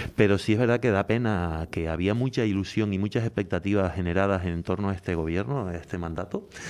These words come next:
y, y se ha dilapidado, se ha diluido todo,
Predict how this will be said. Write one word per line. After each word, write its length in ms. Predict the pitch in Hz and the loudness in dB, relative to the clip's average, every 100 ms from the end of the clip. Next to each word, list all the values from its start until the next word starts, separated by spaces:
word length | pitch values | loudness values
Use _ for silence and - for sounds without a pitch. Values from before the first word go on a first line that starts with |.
| - - - - | -12 -12 -14 -10
y, 380 | 104 87 82 87 - | -6 -4 -4 -4 -6
y 40 | |
se 180 | 90 - | -8 -6
ha 80 | 78 | -6
dilapidado, 640 | 90 104 95 92 85 87 | -4 -4 -4 -6 -4 -6
se 160 | 120 98 | -6 -4
ha 60 | 90 | -2
diluido 460 | 98 95 90 87 | -2 -2 -2 -4
todo, 380 | - 95 135 190 | -4 -4 -4 -6